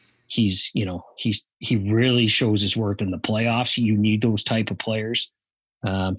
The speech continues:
Jones and Bear, I think, are, are, you know, just developing great, and I think they're gonna be future, future studs on this team moving forward.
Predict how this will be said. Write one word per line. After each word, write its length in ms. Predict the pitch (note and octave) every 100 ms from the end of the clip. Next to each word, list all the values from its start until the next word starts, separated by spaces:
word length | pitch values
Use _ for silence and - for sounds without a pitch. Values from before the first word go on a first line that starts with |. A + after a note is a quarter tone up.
| -
Jones 360 | A#2 A2 G#2+
and 120 | G#2+ G2+
Bear, 300 | G2+ G#2 G#2
I 80 |
think, 240 | G#2 A2+ G#2+
are, 240 | G2+ G#2
are, 220 | - F#2+ F#2+ _ _ A#2
you 100 | F2+
know, 180 | E2 E2
just 260 | G#2 - - _ _ _ _ -
developing 500 | G2 G2+ G2+ G#2 F#2+
great, 320 | G2 G#2+ A#2
and 140 | G#2+
I 80 | G2+
think 200 | G#2 G2
they're 80 | G2+
gonna 200 | G#2 G2
be 120 | F#2+
future, 560 | F#2 A2+ G2 G#2+ G2 - _ _ -
future 280 | - A2 G#2
studs 360 | - A#2 G#2+ A2+
on 100 | G#2+
this 140 | G#2+
team 220 | - G#2+
moving 260 | G#2+ G2+ G2
forward. 500 | - A2 G#2+ A2+